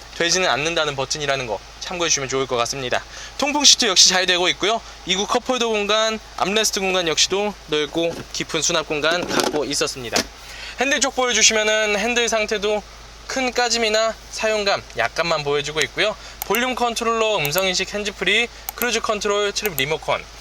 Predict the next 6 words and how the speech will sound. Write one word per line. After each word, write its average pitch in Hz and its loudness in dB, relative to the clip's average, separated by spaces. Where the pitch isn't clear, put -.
오토 156 -2
라이트, 156 2
와이퍼까지도 135 0
정상 143 -2
작동하는 139 0
차량이었습니다. 127 -2